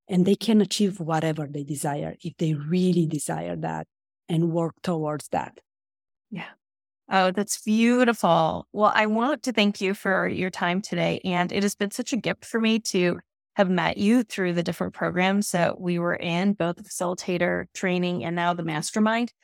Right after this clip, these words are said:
Speaker 2: It's so interesting how life just brings people into your world and your space that from all kinds of different places. So I'm so grateful that you are part of my community and that you are here.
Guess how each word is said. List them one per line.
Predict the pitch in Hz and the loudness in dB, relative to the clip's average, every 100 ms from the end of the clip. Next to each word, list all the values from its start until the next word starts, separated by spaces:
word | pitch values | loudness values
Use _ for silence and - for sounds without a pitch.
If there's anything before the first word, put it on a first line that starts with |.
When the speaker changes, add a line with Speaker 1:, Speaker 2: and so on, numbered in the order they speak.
| _ _ _ _ _ _ _ _ - | _ _ _ _ _ _ _ _ -2
Speaker 2:
It's | 220 | -2
so | - - 247 - | 0 2 2 2
interesting | 214 226 - 220 208 | -2 -2 -4 -4 -2
how | 202 | -2
life | 180 180 180 - | 0 2 0 -4
just | 185 180 - | -6 -6 -6
brings | - 180 185 190 - | -4 0 0 -2 -6
people | - 190 170 170 - | -8 -4 -2 -2 -2
into | 180 175 190 | -6 -4 -6
your | 170 170 170 - - | -4 -4 -6 -8 -6
world | 180 180 180 175 180 | 2 6 6 4 2
and | 170 | -2
your | 175 170 | -4 -4
space | - 160 180 208 - | -4 -4 -6 -8 -2
that | 170 165 - | -2 -2 -4
from | - 202 190 | -2 -2 2
all | 190 220 | 4 4
kinds | - 233 202 | 4 0 0
of | |
different | 180 175 185 - | -2 -6 -10 -6
places. | 175 170 - - | -6 -6 -8 -6
So | 185 | -4
I'm | 180 | -4
so | - 190 190 | -2 0 0
grateful | 190 180 170 - 156 156 208 - | -2 -4 -4 -2 -2 0 -2 -2
that | 175 - | -2 -2
you | 185 180 175 170 | -6 -6 -4 -2
are | 170 | -4
part | - 185 | -2 -2
of | 175 | 0
my | 170 180 | 0 -2
community | - 175 170 165 165 170 - | -2 -2 -2 -2 -4 -6 -8
and | 170 | -10
that | 170 165 | -8 -8
you | 175 | -6
are | 170 | -6
here. | 175 190 175 | -4 -2 -2